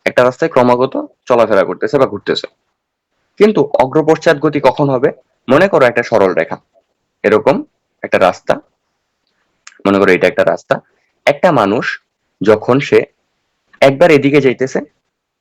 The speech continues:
আর একবার এদিকে যাইতেছে একটা নির্দিষ্ট সময় পর পর,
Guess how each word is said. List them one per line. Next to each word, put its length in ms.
আর 160
একবার 280
এদিকে 280
যাইতেছে 380
একটা 220
নির্দিষ্ট 380
সময় 280
পর 260
পর, 100